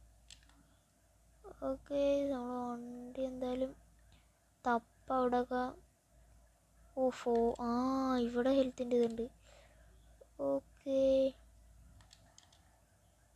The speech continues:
ഗൈസ്, നമ്മൾ ഇറങ്ങിയിട്ടുണ്ട്. ഹെൽത്ത്, ഹെൽത്ത്, ഹെൽത്ത്. ആ, ഓക്കെ, ഹെൽത്ത് ഫുൾ ആയി.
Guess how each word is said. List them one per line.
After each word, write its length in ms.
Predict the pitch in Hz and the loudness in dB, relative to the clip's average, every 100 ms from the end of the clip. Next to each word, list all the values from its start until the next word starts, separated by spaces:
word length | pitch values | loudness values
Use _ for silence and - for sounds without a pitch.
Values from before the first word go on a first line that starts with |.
| - - - - | -20 -20 -20 -6
ഗൈസ്, 280 | 262 254 254 | 0 0 0
നമ്മൾ 200 | 247 254 | -2 0
ഇറങ്ങിയിട്ടുണ്ട്. 680 | 247 247 240 254 269 247 254 | 0 0 -2 -6 -8 -2 0
ഹെൽത്ത്, 320 | 240 233 226 | 0 0 -2
ഹെൽത്ത്, 280 | 220 214 214 | -4 -6 -8
ഹെൽത്ത്. 240 | 208 - - - - - - | -10 -14 -20 -20 -20 -16 -4
ആ, 80 | 214 208 202 202 | 0 0 0 -2
ഓക്കെ, 280 | 208 - 214 | -2 -4 -2
ഹെൽത്ത് 360 | 208 214 - | 0 0 -2
ഫുൾ 220 | 220 220 208 | -2 0 2
ആയി. 280 | 208 208 | 2 2